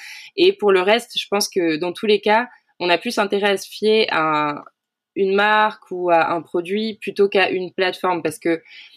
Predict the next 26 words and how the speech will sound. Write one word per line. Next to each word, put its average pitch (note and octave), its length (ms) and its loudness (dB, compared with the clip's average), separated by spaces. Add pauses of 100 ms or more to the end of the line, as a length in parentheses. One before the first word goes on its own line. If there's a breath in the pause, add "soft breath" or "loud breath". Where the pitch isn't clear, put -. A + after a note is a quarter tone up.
(400 loud breath)
c'est - 160 0
comme F#3 440 0
d'habitude, G3 440 0
c'est-à-dire F3+ 380 -2
que F#3+ 80 -2
de F3 280 2
changer G3 540 4
de, D#3 600 0 (180)
d'un F3 240 0
site - 400 -4
qui F#3 100 -10
distribue F3 600 -2
beaucoup F3 320 -6
de F3 80 -8
marques F#3 340 -2
de E3 140 -2
fast E3 220 -4
fashion F3 360 -2
type, F#3 300 -8
euh, D#3 120 2
Asos F#3+ 520 2
ou - 20 -20
quelque D#3+ 160 -8
chose E3+ 160 -8
comme E3 140 -2
ça, F#3+ 280 0